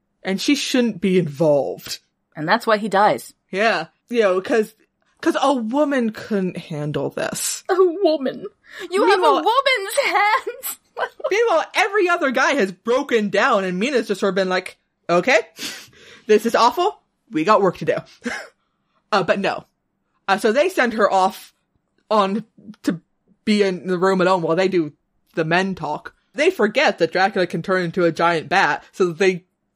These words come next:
Speaker 1: you know, aren't particularly worried about the giant bat outside the window, who
Speaker 2: <laughs>
Speaker 1: heard all of their panning.
Speaker 2: Oh god, Pippin, was, was she not in the room where it happened?
Speaker 1: She was not, and that's why Dracula bites her.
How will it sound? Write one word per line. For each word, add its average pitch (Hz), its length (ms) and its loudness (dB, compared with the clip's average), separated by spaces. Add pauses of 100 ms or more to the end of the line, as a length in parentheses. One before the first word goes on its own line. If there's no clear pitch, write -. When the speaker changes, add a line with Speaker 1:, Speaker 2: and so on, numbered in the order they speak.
Speaker 1:
you 190 160 0
know, 170 140 2
aren't 214 280 0
particularly 202 520 0
worried 151 240 2
about 123 160 -4
the 147 60 -6
giant 143 340 -4
bat 139 340 -4 (320)
outside 151 380 -2
the 143 60 -4
window, 156 420 0 (260)
who 262 240 8
Speaker 2:
<laughs> - 0 -
Speaker 1:
heard 208 300 4
all 165 160 2
of 156 80 0
their 151 120 0
panning. 170 440 -2 (200)
Speaker 2:
Oh 190 100 4
god, 190 300 4 (120)
Pippin, 220 360 -2
was, 180 300 0
was 190 100 -4
she 233 220 -2
not 165 420 2
in 220 120 0
the 233 80 -2
room 285 180 0
where 311 120 -2
it 302 60 -6
happened? 330 380 -6 (160)
Speaker 1:
She - 200 -10
was 277 200 -6
not, 170 400 -4 (300)
and 170 180 -2
that's 196 220 2
why 196 140 4
Dracula 156 420 -2
bites 123 300 -10
her. - 140 -10